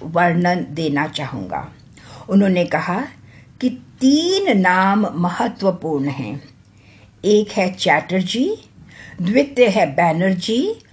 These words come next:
व तृतीय है मुखर्जी। प्रथम चैटर्जी का अर्थ है निरंतर चैटरिंग, अर्थात बोलते ही चले जाना। आरंभिक समय में सभी भक्त अनवरत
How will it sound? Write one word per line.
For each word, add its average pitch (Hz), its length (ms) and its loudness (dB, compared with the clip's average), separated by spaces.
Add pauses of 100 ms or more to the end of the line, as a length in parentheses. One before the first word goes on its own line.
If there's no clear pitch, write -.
(200)
व 190 100 4
तृतीय 190 600 -2
है 185 380 0 (160)
मुखर्जी। 156 680 -2 (680)
प्रथम 277 520 2
चैटर्जी 208 640 0
का 202 160 0
अर्थ 175 380 -2
है 196 420 -2
निरंतर 240 1000 2 (120)
चैटरिंग, 175 720 -4 (280)
अर्थात 196 540 0 (380)
बोलते 381 400 2
ही 339 200 2
चले 170 340 0
जाना। 135 440 -8 (640)
आरंभिक 190 520 2
समय 165 400 -2
में 196 360 -4 (320)
सभी 233 600 2
भक्त - 480 -4 (640)
अनवरत 240 760 2